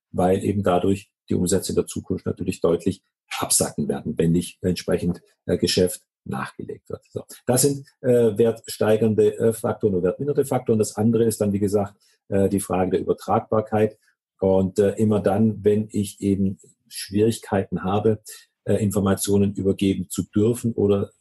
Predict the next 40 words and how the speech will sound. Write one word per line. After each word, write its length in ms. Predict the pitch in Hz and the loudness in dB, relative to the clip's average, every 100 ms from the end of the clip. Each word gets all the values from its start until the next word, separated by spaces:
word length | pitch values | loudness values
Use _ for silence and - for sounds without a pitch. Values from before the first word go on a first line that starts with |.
| _ | _
übergeben 420 | 107 95 101 95 | -2 0 0 -2
zu 220 | - 101 - | -4 -8 -8
können, 520 | - 104 107 110 110 - _ - | -4 2 4 2 0 -6 _ -2
äh, 240 | 101 98 | 0 2
dann 300 | 95 92 85 | 0 -2 0
habe 160 | 95 92 | 0 -2
ich 160 | - | -2
eben 300 | 92 87 90 | -4 -2 -2
genau 300 | 92 90 90 | -2 0 0
diese 380 | - 90 92 87 - _ | 0 -2 0 0 -4 _
Übertragungshemmnisse. 960 | 90 - - 85 82 82 - - 82 85 | -4 -4 -4 -6 -4 -6 -6 -8 -8 -4
Also 160 | 85 | -2
wenn 100 | 92 | -2
ich 80 | 87 | -2
ein 100 | 82 | -4
Einzelunternehmen 800 | 113 113 - 110 104 104 101 101 | 0 0 2 0 2 2 2 2
habe 240 | 101 104 | 2 2
und 180 | 98 90 | 0 -2
habe 120 | 90 | -4
bei 120 | - 92 | -4 -2
meinen 240 | 92 92 | -2 -4
Kunden 400 | - 98 98 90 _ _ | -2 -2 -2 -8 _ _
eben 180 | 92 87 | -4 -4
keine 440 | - 98 110 107 - _ | -2 2 2 2 -2 _
aktuelle 480 | - 107 - 95 90 | -2 -2 0 0 2
Maklervereinbarung 880 | 90 104 113 - 101 101 101 101 92 | 0 0 0 0 0 2 2 2 0
und 160 | 90 | -4
keine 300 | 92 95 95 | -2 0 0
gültige 380 | 104 98 101 92 | 2 0 0 -2
Datenschutzvereinbarung 1200 | 78 95 120 - 110 - - 104 98 98 90 90 | -4 -6 -6 -6 -8 -8 -2 0 2 0 0 -2
geschlossen, 500 | 90 - 95 107 101 | -4 -2 0 2 0
in 80 | 87 | 0
der 260 | 101 98 90 | 0 0 0
auch 180 | 98 | -2
die 120 | - 110 | -4 -6
Übertragbarkeit 880 | 92 - 90 101 - - - 98 | -6 -6 -8 -6 -4 -6 -4 -8
des 160 | - - | -8 -10
Bestands 480 | - - 98 92 - | -10 -10 -10 -8 -10
geregelt 380 | 82 98 117 - | -8 -2 -2 0
ist 280 | 120 - | -4 -4